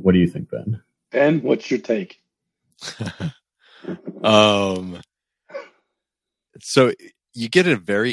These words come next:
Speaker 3: interesting response from the latest training run of G P T four. Uh, as an exercise, everybody that has an account, go ahead and ask it what its own opinion is of its capac-, capacity to solve a particular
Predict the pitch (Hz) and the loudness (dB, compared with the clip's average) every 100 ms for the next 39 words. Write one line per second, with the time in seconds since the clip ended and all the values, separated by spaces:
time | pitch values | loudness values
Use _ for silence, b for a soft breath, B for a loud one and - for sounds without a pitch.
0 | - 98 - 95 - 90 87 - - 80 | -6 -12 -12 -14 -12 -12 -12 -14 -10 -10
1 | - - - 92 82 82 85 87 - - | -10 -16 -12 -10 -10 -8 -8 -8 -12 -10
2 | 85 80 80 78 78 73 - - - - | -10 -10 -12 -14 -14 -16 -16 -16 -18 -18
3 | - - - - _ _ _ _ _ _ | -18 -18 -20 -20 _ _ _ _ _ _
4 | 82 78 76 104 113 127 82 - - 85 | -8 -8 0 2 2 0 -4 -8 -12 -12
5 | - - 92 87 85 90 87 87 - 80 | -12 -16 -12 -12 -8 -8 -6 -8 -10 -14
6 | - 87 87 - _ _ _ _ - 101 | -12 -10 -10 -14 _ _ _ _ -2 2
7 | 127 143 156 107 - - 85 85 - 104 | 4 2 -4 -8 -12 -8 -6 -6 -2 -4
8 | - 90 85 90 - - - 90 101 107 | -4 -10 -6 -4 -6 -12 -12 -8 -6 -8
9 | - 92 87 87 85 82 - - 87 - | -6 -8 -8 -10 -12 -12 -14 -10 -10 -8
10 | - - - - - - - - - - | -10 -10 -12 -16 -16 -12 -12 -12 -12 -4
11 | - 98 - - 113 - - 87 87 95 | 2 2 2 -6 -8 -8 -8 -4 -4 -6
12 | - - 101 - 85 85 | -12 -10 -10 -8 -8 -10